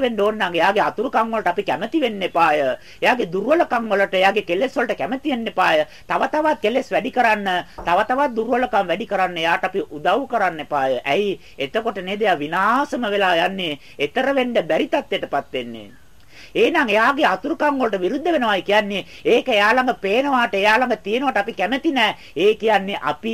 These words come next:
එයාට මෛත්‍රී සාගතයි. අපි එයාට අද්වේෂයි.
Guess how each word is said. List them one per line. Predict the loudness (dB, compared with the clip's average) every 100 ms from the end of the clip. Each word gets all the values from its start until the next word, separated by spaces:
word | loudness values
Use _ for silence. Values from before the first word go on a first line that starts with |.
| -2
එයාට | 2 4 4 4 2 2 0 -8 -16
මෛත්‍රී | -4 0 0 -2 -2 0
සාගතයි. | 2 2 2 2 2 2 -4 -10 -16 -20 -20 -20 -20 -20 -10
අපි | -4 0 2
එයාට | 4 4 4
අද්වේෂයි. | 0 0 2 2 2 2 2